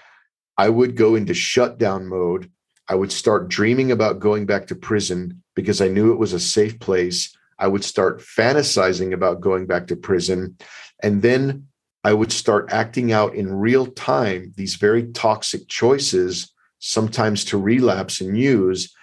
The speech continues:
because I was slowly trying to invite that back into my life 'cause I wanted it to lead me back to that safe place where I didn't have to feed myself, clothe myself, clean up after myself, shelter myself.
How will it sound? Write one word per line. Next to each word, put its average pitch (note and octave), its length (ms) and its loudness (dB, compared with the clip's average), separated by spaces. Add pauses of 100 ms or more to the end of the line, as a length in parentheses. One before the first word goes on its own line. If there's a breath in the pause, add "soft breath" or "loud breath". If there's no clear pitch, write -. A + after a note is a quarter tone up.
(240 soft breath)
because G#2 300 -2
I G2 80 4
was F#2+ 280 0
slowly B2+ 460 2
trying A2+ 420 0
to G2+ 120 -2
invite F#2+ 560 -2
that - 240 -2
back G2 280 -2
into G#2 160 -2
my F#2 180 0
life G#2 500 0 (320 soft breath)
'cause G2 160 -2
I G2+ 60 6
wanted G2 400 2
it B2 140 0
to - 100 -8
lead A2 420 -2
me G#2+ 120 0
back G2 320 -2
to G#2 100 -2
that F2 200 0
safe - 420 0
place - 600 -2 (380)
where G2+ 160 4
I G2+ 80 2
didn't G#2 180 -4
have A2 200 -2
to G#2 80 -8
feed A2+ 280 -4
myself, F2 580 -4 (180)
clothe A#2 300 4
myself, F2 680 -4 (160)
clean A#2+ 200 2
up A#2 200 2
after F#2+ 240 -4
myself, F2+ 500 -6
shelter A#2+ 400 2
myself. - 580 -4